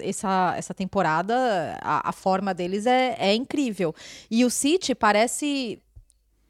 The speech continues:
parece mais vulnerável em alguns momentos. Tiveram alguns momentos do jogo contra o Tottenham que eu falei, "Ah, ok, eles entrou naquele, naqueles vinte minutos de tipo, ai, o City está controlando a partida, não,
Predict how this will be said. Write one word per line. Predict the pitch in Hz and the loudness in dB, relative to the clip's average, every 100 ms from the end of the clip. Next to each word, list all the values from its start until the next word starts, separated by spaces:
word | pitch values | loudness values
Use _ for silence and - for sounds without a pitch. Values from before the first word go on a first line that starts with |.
| - | 0
parece | 269 311 370 | 2 2 2
mais | 359 | 0
vulnerável | 294 285 349 330 247 254 294 277 | 2 -4 0 4 6 6 4 0
em | 240 | 0
alguns | 220 208 214 | -2 -4 -4
momentos. | 214 202 190 - - - | -4 -4 -4 -8 -16 -8
Tiveram | - 320 508 | 2 4 6
alguns | 440 - | 4 2
momentos | 247 233 226 | 2 0 -2
do | 220 | -2
jogo | 220 | -2
contra | 214 202 175 | -2 -8 -2
o | |
Tottenham | - 254 339 226 | 4 6 6 -2
que | 226 | -4
eu | |
falei, | 214 220 233 | 0 4 6
"Ah, | 302 | 6
ok, | 403 294 | 6 4
eles | 190 185 196 - - - | 4 2 -4 -10 -20 -6
entrou | 226 247 294 311 | -2 -2 2 4
naquele, | 349 339 311 294 269 208 | 4 0 0 0 0 -2
naqueles | 214 233 254 247 | -2 -2 0 -2
vinte | 196 240 302 - | -2 -6 -6 -4
minutos | 285 247 269 302 269 | 0 2 0 0 -2
de | 269 | -2
tipo, | 262 - 240 - - - | -2 2 2 2 -8 4
ai, | 220 240 | 8 8
o | 214 | 6
City | - 269 | 0 -4
está | 285 - | 0 0
controlando | 254 277 285 285 262 247 269 | 0 -2 -2 2 4 4 2
a | 262 | 4
partida, | 233 220 - 311 349 359 262 330 | 4 4 0 2 2 2 4 4
não, | 302 269 233 202 | 4 0 0 -4